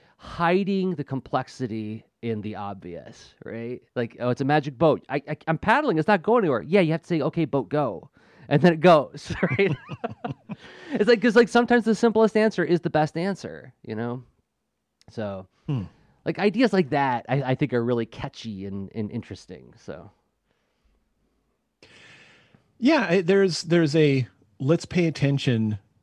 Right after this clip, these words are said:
Speaker 2: to the current situation in a way that gets past your,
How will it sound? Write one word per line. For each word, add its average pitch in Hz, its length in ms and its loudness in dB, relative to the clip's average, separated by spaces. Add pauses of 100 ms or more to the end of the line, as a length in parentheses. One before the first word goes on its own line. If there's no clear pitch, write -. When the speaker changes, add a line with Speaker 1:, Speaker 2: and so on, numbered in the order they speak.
(160)
Speaker 2:
to 131 280 2
the 120 80 0
current 135 300 0
situation 113 960 2
in 127 240 2
a 117 60 4
way 120 340 4
that 113 260 0
gets 123 200 0
past 127 540 -2
your, 107 460 0